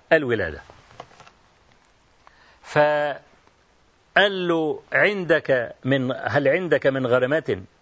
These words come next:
لم ينز عليها الفحل؟" عزب لسه يعني. قال له: "نعم". قال له: "هاتها". أول ما أخذها، قام مسح الضرع بتاعها كده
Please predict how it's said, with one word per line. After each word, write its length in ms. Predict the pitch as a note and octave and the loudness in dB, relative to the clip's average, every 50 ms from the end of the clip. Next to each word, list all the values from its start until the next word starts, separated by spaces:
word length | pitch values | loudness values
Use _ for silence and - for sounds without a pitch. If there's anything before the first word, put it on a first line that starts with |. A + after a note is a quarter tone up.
| _ _ _ _ _ _ _ _ _ _ _ | _ _ _ _ _ _ _ _ _ _ _
لم 220 | A2+ A#2 A#2 A#2 C3 | 0 0 2 2 2
ينز 280 | D#3 F#3+ G3 F3 C#3+ | 2 2 2 2 0
عليها 320 | D3 C#3 D3+ F3 F3 D3 C#3 | 0 2 2 0 0 -2 -2
الفحل؟" 380 | C3 A2+ - F3 D#3+ - - _ _ - _ _ _ _ _ _ _ - | 0 2 2 2 2 0 -12 _ _ -20 _ _ _ _ _ _ _ 0
عزب 420 | A2 A#2+ D3+ E3+ D#3 C#3+ D3+ C3 | 4 4 4 4 4 0 2 2
لسه 340 | C3+ C3+ D#3 D3+ - - D3 | 2 0 0 -4 0 2 2
يعني. 280 | C#3+ D#3 D#3+ E3 E3 - _ _ _ _ _ _ _ _ _ _ _ _ _ _ _ _ _ _ _ - | 2 2 -2 -6 -12 -16 _ _ _ _ _ _ _ _ _ _ _ _ _ _ _ _ _ _ _ 2
قال 140 | E3+ F3 | 4 4
له: 100 | D#3 D3 | 2 0
"نعم". 240 | C#3+ C#3+ B2 G2+ F#2+ | 0 0 0 0 0
قال 200 | - D3+ D#3+ D#3+ | 2 2 2 2
له: 120 | C#3 A#2+ G#2 | 2 -2 -2
"هاتها". 160 | F#2+ - - - _ _ _ _ _ _ _ _ - | -4 -10 -18 -20 _ _ _ _ _ _ _ _ 2
أول 240 | G#3+ A3 F#3+ F3 D3+ | 2 2 2 -2 -2
ما 120 | D3 D3 | 0 0
أخذها، 420 | C#3 - F3+ F#3 E3+ E3+ F3+ F3+ - _ - - _ | 2 2 0 0 2 -2 -4 -4 -6 _ -20 -6 _
قام 140 | B2+ B2+ C#3+ | -2 2 2
مسح 280 | E3 E3+ - - - C#3 | 2 0 0 -2 -8 -8
الضرع 340 | A#2 G#2+ D3+ D#3+ C#3+ B2 | 0 2 2 2 2 0
بتاعها 360 | A#2 G#2+ - D3+ D3 C3 B2+ A2+ | -6 0 2 2 2 2 -2 0
كده 300 | - E3 E3+ F#3+ F#3 | 0 0 0 0 -6